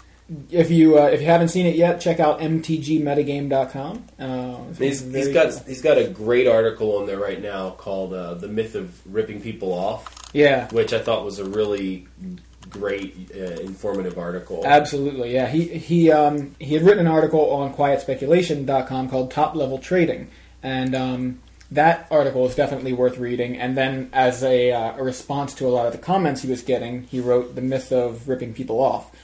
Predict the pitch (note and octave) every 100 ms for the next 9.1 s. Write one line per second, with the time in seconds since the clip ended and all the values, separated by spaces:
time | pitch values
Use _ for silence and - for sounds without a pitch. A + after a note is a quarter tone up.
0 | _ B2+ B2+ B2 A#2 B2+ C#3+ B2 A#2+ A#2
1 | A2+ B2 A#2 B2 A#2 - - _ _ _
2 | - C#3+ C3+ C3+ B2+ B2+ C#3 D3 C#3 C#3+
3 | C3 C3 - C3+ B2+ A#2+ B2 A#2+ B2 A#2
4 | G#2 - G#2+ G#2 A2+ B2+ A#2+ A2+ G2+ -
5 | C3 - - C#3+ C3+ C3+ C3+ B2 B2 B2
6 | A2+ A2+ A#2+ A#2 A#2 B2+ C3 D3 C3+ B2+
7 | B2 - - F3 F3+ D#3+ D#3+ D3+ C#3 C3+
8 | C#3 C3 C#3 B2+ B2+ - D3 C3 A#2 A2+
9 | -